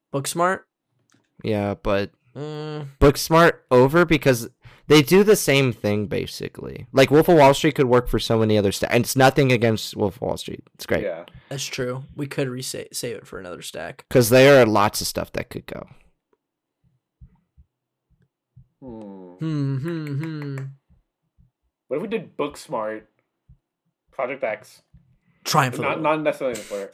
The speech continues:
Speaker 3: and, and We're the Millers?
Speaker 1: No, I don't want Mil-, I don't want
Speaker 2: <laughs> No,
Speaker 1: We're the
Speaker 2: I
Speaker 1: Millers on this.
Speaker 2: Why?
Speaker 1: Why? <laughs> 'Cause it's,
Speaker 2: 'Cause
Speaker 1: I
Speaker 2: it,
Speaker 1: don't
Speaker 2: it,
Speaker 1: know.
Speaker 2: he's right about it, though. It,
Speaker 1: He's
Speaker 2: I
Speaker 1: right.
Speaker 2: think you could,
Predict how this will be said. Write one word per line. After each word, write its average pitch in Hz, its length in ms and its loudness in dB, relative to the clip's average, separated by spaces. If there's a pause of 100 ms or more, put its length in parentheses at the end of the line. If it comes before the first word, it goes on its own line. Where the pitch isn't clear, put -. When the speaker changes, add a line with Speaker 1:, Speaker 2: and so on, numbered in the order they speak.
Speaker 3:
and, 113 280 -8 (1500)
and 127 140 -4
We're 127 120 -2
the 127 100 -4
Millers? 113 500 -10 (1300)
Speaker 1:
No, 131 360 -2 (280)
I 156 60 -4
don't 160 80 0
want 151 180 4
Mil-, 139 280 2
I 185 140 8
don't 185 160 10
want 156 180 8
Speaker 2:
<laughs> - 0 -
No, 226 60 6 (100)
Speaker 1:
We're 254 60 6
the 202 60 6
Speaker 2:
I 160 60 4
Speaker 1:
Millers 139 300 0
on 135 200 -6
this. 131 280 -10 (580)
Speaker 2:
Why? 156 580 4 (600)
Speaker 1:
Why? - 120 6
<laughs> - 240 -2 (720)
'Cause 302 180 -6
it's, 381 60 0
Speaker 2:
'Cause 156 100 4
Speaker 1:
I - 120 8
Speaker 2:
it, - 40 6
Speaker 1:
don't 240 80 4
Speaker 2:
it, 180 40 6
Speaker 1:
know. 196 360 4 (640)
Speaker 2:
he's 190 220 6
right 185 300 6
about 120 360 6
it, - 140 -4
though. 92 300 -4
It, 131 100 0
Speaker 1:
He's - 260 8
Speaker 2:
I 151 120 10
Speaker 1:
right. 190 100 4
Speaker 2:
think 202 200 6
you 190 80 6
could, 185 220 2